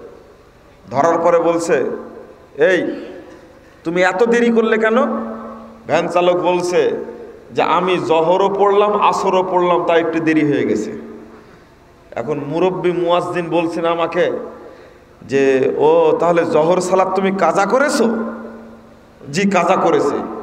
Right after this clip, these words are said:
আমি সালাতটা পড়তে পারি না, তবে এখন পড়ে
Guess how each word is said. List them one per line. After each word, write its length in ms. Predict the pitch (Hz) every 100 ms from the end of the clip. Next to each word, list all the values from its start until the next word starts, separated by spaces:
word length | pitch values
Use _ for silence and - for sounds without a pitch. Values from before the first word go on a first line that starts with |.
| - - - 123
আমি 120 | 147
সালাতটা 360 | 165 170 165 160
পড়তে 400 | 190 226 226 208
পারি 180 | 180
না, 140 | 160 156
তবে 180 | 165 175
এখন 200 | 175 175 175
পড়ে 360 | 196 240 285